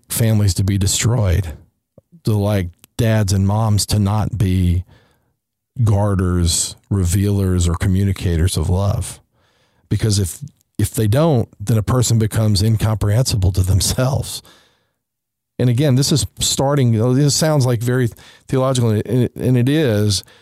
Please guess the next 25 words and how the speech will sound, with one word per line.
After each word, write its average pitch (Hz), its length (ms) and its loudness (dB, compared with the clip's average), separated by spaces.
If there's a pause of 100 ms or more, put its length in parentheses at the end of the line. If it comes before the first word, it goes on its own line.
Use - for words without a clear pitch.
(180)
but 135 140 -2
the 131 80 0
bottom 143 340 2
line 147 300 2
is, 123 240 2
is 110 160 2
the 117 100 2
way 139 340 2
that 131 160 0
we 123 220 2
Catholics 120 540 0
should 120 240 0
look 120 280 0
at 117 200 -2
anything 131 480 2
is 107 140 0
say, 127 140 0
what, 139 220 0 (120)
what 165 340 2
do 202 80 2
we 185 100 2
know 127 420 2
to 135 80 2
be 110 220 0
true? 165 540 0